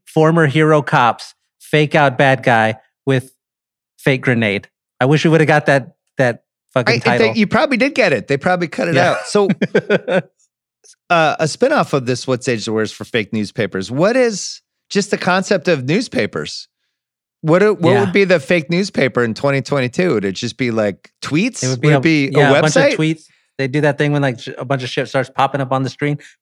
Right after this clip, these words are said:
Speaker 1: Bloop, bloop, bloop, bloop, bloop.
Speaker 2: Or,
Speaker 1: Fucking
Speaker 2: or, like,
Speaker 1: everybody
Speaker 2: uh,
Speaker 1: tweeting about Tango and Cash.
Speaker 2: TikToks?
Speaker 1: Yeah.
Speaker 2: Just be tic-,
Speaker 1: Or they're doing a
Speaker 2: TikToks of
Speaker 1: dance
Speaker 2: <laughs>
Speaker 1: while they're, <laughs> while they're talking about <laughs>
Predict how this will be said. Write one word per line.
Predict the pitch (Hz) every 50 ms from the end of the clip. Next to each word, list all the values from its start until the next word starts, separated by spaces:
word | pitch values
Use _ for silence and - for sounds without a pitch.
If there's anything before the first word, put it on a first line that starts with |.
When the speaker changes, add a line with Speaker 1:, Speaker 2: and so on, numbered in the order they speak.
| _ -
Speaker 1:
Bloop, | 277 392
bloop, | 294 392 415
bloop, | - 403 392 -
bloop, | 415 427 - 427 339
bloop. | - _ -
Speaker 2:
Or, | - 135 117
Speaker 1:
Fucking | - - - - 139
Speaker 2:
or, | 131 127
like, | 123 131 127 131
Speaker 1:
everybody | 123 127
Speaker 2:
uh, | 123 113 107 104 -
Speaker 1:
tweeting | 127 127 120
about | 120 113 120 113 110 -
Tango | - 123 123 120 120 120
and | 117 113
Cash. | - 113 117 117 117 - - _ _ _ _ _ _ -
Speaker 2:
TikToks? | - - 165 - - - 190 208 240 - - - - - - - _ _ _ _ _ _ _ _ _ _ _ _ - -
Speaker 1:
Yeah. | 117 110
Speaker 2:
Just | 110 113
be | 156 139
tic-, | - 180 175 151 - -
Speaker 1:
Or | - 131
they're | 139 131
doing | 120 147 156 165 151
a | 151
Speaker 2:
TikToks | 139
of | 156
Speaker 1:
dance | 139 127 127 139 160 156 156 - - - - _ - -
Speaker 2:
<laughs> | - - - - - - 240 226
Speaker 1:
while | - 127 135 131
they're, | 127 - - - - - - - - 233 - - - - 226 208 - - - - - 156 143
<laughs> | -
while | - 127
they're | 120 - - - 196
talking | 139 - 185 143 135 131 - 151 147
about | 135 143 139 143 143 - -
<laughs> | - 151 - 170 160 - 175 165 - - - - 180 -